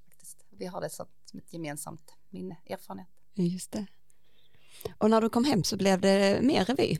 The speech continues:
Speaker 1: Ja.
Speaker 2: Mm.
Speaker 1: Jag
Speaker 2: Eh,
Speaker 1: spelade.
Speaker 2: du gästspelade lite i Älmhult, va?
Speaker 1: Ja, stämmer. Jag fick inte plats i Ängelholm, eh, och så då, ehm, eh, blev det faktiskt att jag sökte och åkte upp på audition till, i Älmhult, och så spelade jag där ett år.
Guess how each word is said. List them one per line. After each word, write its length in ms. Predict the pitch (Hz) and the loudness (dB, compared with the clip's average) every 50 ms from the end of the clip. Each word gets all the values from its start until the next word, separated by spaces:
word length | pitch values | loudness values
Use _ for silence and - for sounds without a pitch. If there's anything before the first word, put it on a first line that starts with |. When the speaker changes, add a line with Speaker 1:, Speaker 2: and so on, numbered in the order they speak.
| - - | -6 -6
Speaker 1:
Ja. 180 | - 214 254 339 - - - - - - - - | 0 0 2 2 0 -4 -14 -20 -20 -20 -6 0
Speaker 2:
Mm. 260 | 226 214 247 294 349 - - - - - - - - | 2 4 4 4 2 -2 -6 -14 -20 -20 -20 -6 0
Speaker 1:
Jag 100 | - 220 | 4 6
Speaker 2:
Eh, 100 | 240 240 247 233 | 6 8 6 6
Speaker 1:
spelade. 80 | 220 254 247 247 247 233 | 6 6 6 6 6 6
Speaker 2:
du 80 | - | 4
gästspelade 680 | 220 220 240 277 277 - - - 190 180 190 190 214 | 4 4 4 2 2 2 2 4 4 6 6 6 4
lite 280 | 233 294 320 - - 208 | 4 2 0 2 2 4
i 360 | 208 - - 214 208 208 208 | 4 6 6 6 6 6 4
Älmhult, 460 | - - 294 339 247 180 170 170 - | 4 4 4 6 6 4 4 2 2
va? 120 | - 170 226 214 | 2 2 2 2
Speaker 1:
Ja, 220 | 214 226 302 392 - - - | 2 2 2 0 0 -6 -16
stämmer. 400 | - - - 240 208 202 214 254 247 - - - - - - - - - - - - | -14 -8 -6 -4 -2 0 -2 -2 -2 -6 -16 -20 -20 -20 -20 -20 -20 -20 -20 -12 -8
Jag 500 | - 117 - 226 220 - 220 214 202 - | -6 -2 -2 0 0 2 2 0 0 -2
fick 140 | - 226 | -6 -6
inte 200 | 214 208 202 190 | -6 -4 -4 -4
plats 360 | 180 - 190 165 - - - - | -2 0 -2 -2 -2 -6 -8 -4
i 100 | 175 175 | -4 -2
Ängelholm, 640 | 175 175 175 214 262 294 302 311 320 302 302 294 | -2 -2 -2 0 2 4 4 2 2 -2 -4 -6
eh, 400 | - - 220 220 220 220 214 - | -4 -2 0 0 2 0 0 0
och 80 | - 208 | -2 -4
så 160 | - - 220 | -4 -4 -4
då, 360 | 214 214 208 202 202 196 196 | -4 -4 -4 -2 -2 0 2
ehm, 580 | 190 190 185 185 185 185 185 180 180 185 185 180 175 170 - - - - | 2 4 4 4 4 2 2 0 -2 -4 -8 -10 -12 -12 -12 -12 -12 -12
eh, 320 | - 196 190 185 190 190 | -12 -12 -10 -10 -10 -8
blev 140 | 208 262 247 | -4 -4 -4
det 60 | 196 | -2
faktiskt 200 | - - - - - | -2 -6 -8 -6 -10
att 100 | - - | -12 -8
jag 100 | - - | -8 -6
sökte 400 | - - - - - - - - - - | -6 -6 -6 -10 -10 -10 -10 -10 -10 -10
och 100 | 90 90 | -10 -10
åkte 220 | - - - 175 | -10 -10 -12 -14
upp 120 | 160 - - | -14 -14 -10
på 100 | - 160 | -8 -6
audition 480 | 165 180 170 - - - - 160 147 - - - | -6 -4 -4 -4 -4 -4 -6 -10 -12 -16 -18 -20
till, 440 | - - 175 170 165 170 180 165 175 - | -18 -16 -14 -14 -12 -12 -14 -16 -16 -14
i 220 | - 175 156 170 - | -14 -12 -12 -10 -8
Älmhult, 420 | - 190 214 156 151 - - - - | -6 -6 -6 -8 -12 -14 -14 -14 -12
och 80 | 247 | -10
så 100 | 247 254 | -8 -8
spelade 380 | - - - 151 143 139 - 147 | -6 -4 -4 -2 -2 -2 -2 -4
jag 60 | 131 | -4
där 60 | - | -6
ett 100 | - - | -10 -14
år. 100 | - - | -14 -16